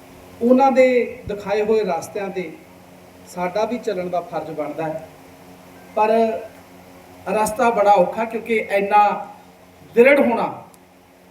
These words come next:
ਆਪਦੇ ਕੰਮ ਦੇ ਪ੍ਰਤੀ ਹਰ ਇੱਕ ਬੰਦਾ ਉਨਾ ਨਹੀਂ ਕਰ ਸਕਦਾ। ਸੋ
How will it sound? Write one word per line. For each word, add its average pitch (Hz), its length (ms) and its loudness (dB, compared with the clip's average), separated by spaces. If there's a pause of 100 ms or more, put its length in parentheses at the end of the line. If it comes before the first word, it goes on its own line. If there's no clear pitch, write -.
(180)
ਆਪਦੇ 202 680 -2
ਕੰਮ 226 240 2
ਦੇ 262 120 10
ਪ੍ਰਤੀ 220 480 -2 (840)
ਹਰ - 40 -2
ਇੱਕ - 180 -6
ਬੰਦਾ 185 560 -4
ਉਨਾ 175 240 -8
ਨਹੀਂ 165 180 -10
ਕਰ 151 200 -10
ਸਕਦਾ। 156 380 -10
ਸੋ 202 440 -6